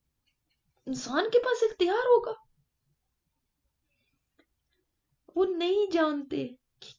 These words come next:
कैसे इंसान होगा जो अल्लाह को देखा भी नहीं होगा, गैब की दुनिया कोई नहीं जानता, कभी नहीं देखी, फिर भी अल्लाह के हुक्मों को ऐसे मानेगा जैसे सामने अल्लाह को देखता है।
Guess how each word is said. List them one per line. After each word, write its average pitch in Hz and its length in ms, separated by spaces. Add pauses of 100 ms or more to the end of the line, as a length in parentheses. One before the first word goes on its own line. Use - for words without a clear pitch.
कैसे 320 460
इंसान 320 480
होगा 320 220
जो 349 100
अल्लाह 320 440
को 370 260
देखा 269 380
भी 370 160
नहीं 381 140
होगा, 320 380
गैब 311 500
की 415 220
दुनिया 302 500
कोई 427 160
नहीं 415 160
जानता, 269 460 (260)
कभी 359 260
नहीं 381 160
देखी, 277 380 (1080)
फिर 294 200
भी 320 180
अल्लाह 285 240
के 311 120
हुक्मों 320 300
को 370 160
ऐसे 302 300
मानेगा 359 480
जैसे 381 260
सामने 339 460
अल्लाह 302 220
को 330 140
देखता 320 420
है। 311 80